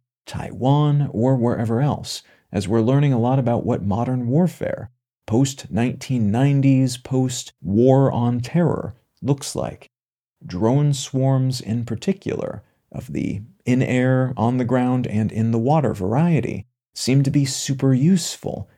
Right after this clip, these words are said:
in countering the previous state-of-the-art weaponry and tactics,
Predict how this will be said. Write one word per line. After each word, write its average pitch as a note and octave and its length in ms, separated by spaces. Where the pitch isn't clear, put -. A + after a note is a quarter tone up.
in G2 160
countering C3+ 420
the A#2 80
previous C3 640
state-of-the-art - 840
weaponry - 600
and E2+ 180
tactics, - 720